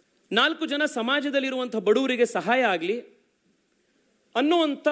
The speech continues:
ಒಳ್ಳೆ ಉದ್ದೇಶದಿಂದ ಮಾಡುವಂಥ ದಾನವೇ ವಕ್ಫ್.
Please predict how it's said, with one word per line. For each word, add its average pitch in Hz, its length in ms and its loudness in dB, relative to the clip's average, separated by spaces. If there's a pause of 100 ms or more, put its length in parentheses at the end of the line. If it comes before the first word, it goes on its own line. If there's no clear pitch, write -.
(160)
ಒಳ್ಳೆ 311 360 4
ಉದ್ದೇಶದಿಂದ 247 880 -2
ಮಾಡುವಂಥ 214 600 0
ದಾನವೇ 185 500 0
ವಕ್ಫ್. - 480 -8